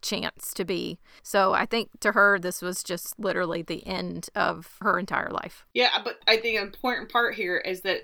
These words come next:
Speaker 2: as that music quiets down, you can see Simon in the box and he can hear her crying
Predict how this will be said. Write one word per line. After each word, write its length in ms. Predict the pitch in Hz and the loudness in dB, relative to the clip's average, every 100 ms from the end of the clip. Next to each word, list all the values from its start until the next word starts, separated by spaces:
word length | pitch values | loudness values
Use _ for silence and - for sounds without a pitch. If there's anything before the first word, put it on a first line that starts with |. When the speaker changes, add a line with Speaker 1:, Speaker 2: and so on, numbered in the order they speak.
| - | 4
Speaker 2:
as 180 | 208 220 | 4 4
that 160 | 214 | 0
music 320 | 208 196 202 | 0 -2 -4
quiets 440 | - 180 170 - - | 0 2 2 2 -2
down, 500 | 170 170 175 185 214 _ _ - | 0 0 -4 -8 -12 _ _ -2
you 280 | 226 214 196 | 2 2 0
can 120 | 180 | -4
see 260 | - 208 190 | -4 -2 -2
Simon 380 | - 170 190 190 | 0 0 0 -2
in 40 | |
the 80 | 175 | -4
box 400 | 170 170 190 - | 0 0 0 -4
and 120 | 160 | -10
he 140 | - 208 | -8 -6
can 160 | 190 | -6
hear 280 | 175 175 170 | -4 -4 -4
her 160 | 185 190 | -4 -8
crying 680 | - - 170 160 175 185 | -6 -4 -4 -2 -4 -6